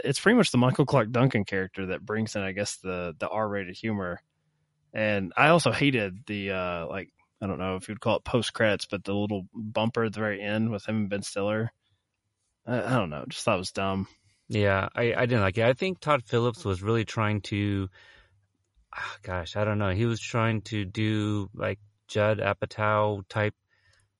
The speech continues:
Speaker 2: movies. You know, at this point, what has Judd Apatow already put out? Superbad, was that out yet?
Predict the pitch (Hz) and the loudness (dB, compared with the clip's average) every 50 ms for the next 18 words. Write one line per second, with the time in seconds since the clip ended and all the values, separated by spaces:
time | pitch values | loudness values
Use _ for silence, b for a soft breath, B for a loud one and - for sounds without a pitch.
0 | _ _ _ - - - 110 110 113 113 107 117 117 120 123 123 - - - 120 | _ _ _ -14 -6 -2 2 2 2 2 2 2 0 0 0 -2 -4 -4 -2 0
1 | 117 113 110 110 - - - 123 127 110 123 120 _ - 151 151 147 143 156 143 | 2 2 2 2 0 -2 0 0 0 0 -2 -6 _ 0 0 2 4 2 2 2
2 | 131 120 104 - 120 107 110 104 101 98 - 110 101 101 98 98 87 - 98 87 | 2 0 0 2 2 2 2 2 0 0 0 2 2 4 2 2 -2 -2 -2 0
3 | 90 98 104 95 92 - - _ _ _ _ _ _ _ _ _ _ _ _ _ | 2 2 2 2 0 -2 -8 _ _ _ _ _ _ _ _ _ _ _ _ _
4 | _ _ _ _ _ _ _ _ - - - 110 98 110 104 117 123 123 127 120 | _ _ _ _ _ _ _ _ -12 -6 -6 -4 -4 -2 2 2 4 4 2 2
5 | 107 98 92 110 107 113 117 123 131 - 135 135 143 - | 0 -2 0 2 2 2 2 2 0 -2 -2 -2 -4 -4